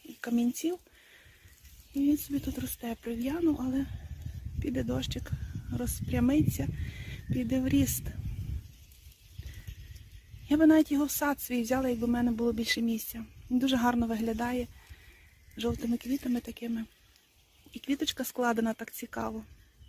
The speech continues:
Але буду любуватись вже так, десь на обочинах. Бачите, яке сонце вже.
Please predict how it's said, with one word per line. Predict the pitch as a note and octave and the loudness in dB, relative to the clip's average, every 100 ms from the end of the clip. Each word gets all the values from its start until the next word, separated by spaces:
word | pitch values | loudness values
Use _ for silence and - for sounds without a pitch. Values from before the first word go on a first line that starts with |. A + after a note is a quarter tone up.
| - _ _ - - - - - - - - | -20 _ _ -16 -16 -20 -20 -20 -20 -16 -4
Але | C#4 | 0
буду | C4+ B3+ | 2 2
любуватись | A#3+ A3+ A#3 B3+ B3 A#3 | 0 0 0 0 -2 -2
вже | A#3+ A#3+ | 0 0
так, | - A3+ - - - - - - - - - - - - - - - - - - - - - - - | -2 -10 -10 -16 -18 -20 -18 -12 -8 -6 -8 -8 -8 -4 -4 -4 -4 0 0 -2 -6 -8 -10 -12 -8
десь | A#3 - | -6 -4
на | A#3+ | -2
обочинах. | A3+ A#3 A#3 A#3 A3 - - - - - - - - | 0 0 -2 -4 -8 -10 -16 -20 -20 -20 -20 -20 -12
Бачите, | C4+ - B3+ | -10 -8 -8
яке | B3 | -10
сонце | - B3+ D4 A#3+ | -6 -2 -2 -2
вже. | A3+ | -10